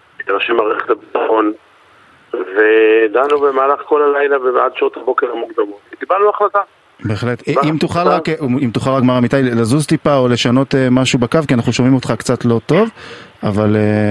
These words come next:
Speaker 2: אה, נשמח להמשיך ולשמוע את מה שאתה אומר.
Speaker 1: כמו שאמרתי, התכנסנו אתמול במוקדמות, בדיונים מאוד ארוכים, ראשי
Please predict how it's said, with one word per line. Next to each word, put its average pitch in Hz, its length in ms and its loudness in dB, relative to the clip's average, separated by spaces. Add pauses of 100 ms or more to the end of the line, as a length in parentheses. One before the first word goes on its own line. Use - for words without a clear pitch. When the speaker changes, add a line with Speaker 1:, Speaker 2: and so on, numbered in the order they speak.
(240)
Speaker 2:
אה, 104 140 0
נשמח 131 360 0
להמשיך 113 340 0
ולשמוע 110 380 2
את 110 80 -2
מה 110 100 2
שאתה 107 240 -2
אומר. 98 180 2 (1700)
Speaker 1:
כמו 107 120 -2
שאמרתי, 104 840 -2 (420)
התכנסנו 104 580 -4
אתמול 104 320 -2 (920)
במוקדמות, 98 680 -4 (680)
בדיונים 107 440 2
מאוד 110 220 4
ארוכים, 101 500 -2
ראשי 104 480 2